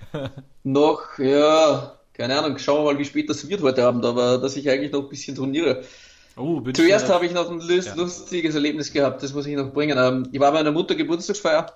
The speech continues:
Speaker 1: Ja.
Speaker 2: Und dann sage ich, ich muss weg, weil ich habe noch einen Online-Termin.
Speaker 1: Mhm.
Speaker 2: Die Leute schauen so, "Hä? Online-Termin? Was machst du?"
Speaker 1: <laughs>
Speaker 2: Und ich so, "Ich habe einen Podcast." Und die haben mich auch so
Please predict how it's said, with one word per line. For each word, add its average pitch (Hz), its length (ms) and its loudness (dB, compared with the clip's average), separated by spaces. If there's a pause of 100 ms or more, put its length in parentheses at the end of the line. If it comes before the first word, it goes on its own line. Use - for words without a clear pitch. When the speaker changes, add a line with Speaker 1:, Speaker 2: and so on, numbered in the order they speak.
(260)
Speaker 1:
Ja. 127 320 -10 (320)
Speaker 2:
Und 143 680 2
dann 147 180 2
sage 147 180 2
ich, 143 60 -6
ich 147 60 -10
muss 151 200 -8
weg, 143 380 -4
weil 135 140 -2
ich 143 80 0
habe 147 160 2
noch 139 120 -4
einen 147 140 -12
Online-Termin. 120 920 -4 (300)
Speaker 1:
Mhm. 131 180 -10
Speaker 2:
Die 160 60 -10
Leute 101 220 -8
schauen 120 180 -8
so, 120 100 -8 (600)
"Hä? 117 340 -6 (160)
Online-Termin? 123 720 2 (420)
Was 127 140 -2
machst - 320 0
du?" 120 240 -6 (160)
Speaker 1:
<laughs> 139 720 -8
Speaker 2:
Und 131 80 2
ich 131 120 0
so, 143 120 2 (100)
"Ich 143 120 4
habe 143 180 4
einen 135 60 -6
Podcast." 127 840 -2 (240)
Und - 160 -8
die 135 100 -6
haben 131 120 2
mich 139 260 -4
auch 135 80 -4
so 139 180 -6